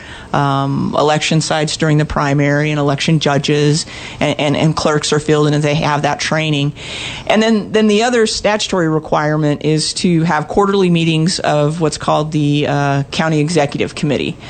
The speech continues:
which, um, I'm the chair of, and then all the precinct chairs within the county,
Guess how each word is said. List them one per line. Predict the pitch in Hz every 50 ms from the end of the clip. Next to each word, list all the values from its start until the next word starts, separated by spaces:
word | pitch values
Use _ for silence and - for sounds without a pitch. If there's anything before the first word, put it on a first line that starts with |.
| - - - - -
which, | - 165 160 147 139 - - -
um, | 156 151 143 135 135 135 135 123
I'm | 139 143 143 147 151
the | 147
chair | - - 165 147 135 135
of, | 135 139 156 175 - - - - - - - - -
and | 151 147 143 143 143 147
then | 151 143 143 143 147
all | 139 143 143
the | 156 143
precinct | - - 175 175 175 - - 160 151 123
chairs | - - 156 147 139 139 139 139 143 - - - - -
within | - 160 156 147 151 160 151 143
the | 143 139
county, | - - 160 175 170 160 151 143 143 143 147